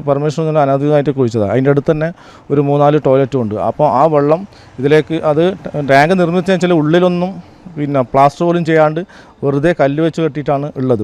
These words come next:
പ്ലാസ്റ്റർ പോലും ചെയ്തിട്ടില്ല. അപ്പോൾ എന്തായാലും ഈ, ഈ ടാങ്കിലെ വെള്ളം തന്നെയാണ് ഈ കിണറ്റിലേക്ക് ഊർന്നിറങ്ങിയിട്ടുള്ളത്. അത് ടെസ്റ്റ് ചെയ്യാൻ കൊടുത്തിട്ടുണ്ട്, റിപ്പോർട്ട് വന്നിട്ടില്ല.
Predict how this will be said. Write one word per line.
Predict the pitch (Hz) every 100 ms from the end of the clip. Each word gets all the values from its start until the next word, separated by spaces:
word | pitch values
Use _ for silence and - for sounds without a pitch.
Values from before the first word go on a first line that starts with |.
| -
പ്ലാസ്റ്റർ | 117 120 160
പോലും | 175 156
ചെയ്തിട്ടില്ല. | 117 95 - - -
അപ്പോൾ | - 151
എന്തായാലും | 156 170 180 175
ഈ, | 170 -
ഈ | 175 202 - - 139
ടാങ്കിലെ | 156 156 170 165
വെള്ളം | 151 151
തന്നെയാണ് | 151 147 151
ഈ | 143
കിണറ്റിലേക്ക് | 135 131 135 135
ഊർന്നിറങ്ങിയിട്ടുള്ളത്. | 135 127 120 123 117 110
അത് | 131 -
ടെസ്റ്റ് | 127 -
ചെയ്യാൻ | 143 147 127
കൊടുത്തിട്ടുണ്ട്, | 101 127 107 90 87 143 _ - _ 113
റിപ്പോർട്ട് | 117 127 123 143 -
വന്നിട്ടില്ല. | 123 117 117 95